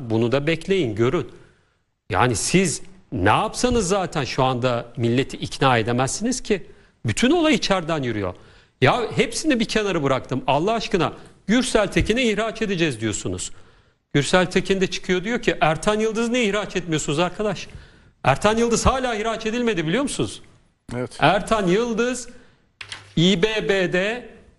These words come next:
Speaker 1: Ekrem İmamoğlu'nun sağ kolu olan adam. Sağ kolunun baş parmağıdır.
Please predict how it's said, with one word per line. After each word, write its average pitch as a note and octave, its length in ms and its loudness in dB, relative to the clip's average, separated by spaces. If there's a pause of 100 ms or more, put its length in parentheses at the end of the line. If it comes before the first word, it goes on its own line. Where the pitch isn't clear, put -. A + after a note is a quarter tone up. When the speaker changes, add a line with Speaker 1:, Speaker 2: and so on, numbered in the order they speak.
(260)
Speaker 1:
Ekrem F#3 600 2
İmamoğlu'nun G3 840 0
sağ A3 460 0
kolu E3+ 220 0
olan F#3 340 2
adam. F#3 340 0 (720)
Sağ A3 400 2
kolunun G#3 460 2
baş B3 200 -2
parmağıdır. B2 540 -2